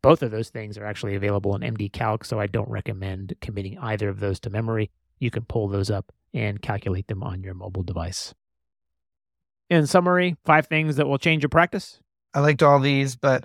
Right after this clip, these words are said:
Speaker 2: I thought that this really summarizes everything you need from this article. Make sure you perform an anal examination on all patients presenting with rectal bleeding.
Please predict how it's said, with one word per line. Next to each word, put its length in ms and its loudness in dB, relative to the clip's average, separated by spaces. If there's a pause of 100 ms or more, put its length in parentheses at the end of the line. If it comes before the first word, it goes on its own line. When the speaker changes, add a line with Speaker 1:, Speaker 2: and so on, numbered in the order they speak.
Speaker 2:
I 80 -2
thought 240 4
that 160 -2
this 260 -2
really 200 2
summarizes 500 0
everything 340 -4
you 60 -6
need 240 -10
from 200 -8
this 140 -10
article. 480 -4 (380)
Make 180 0
sure 160 -2
you 60 0
perform 380 -2
an 80 2
anal 240 2
examination 580 -2
on 100 -4
all 160 0
patients 460 -4
presenting 400 -4
with 80 -6
rectal 300 -6
bleeding. 460 -4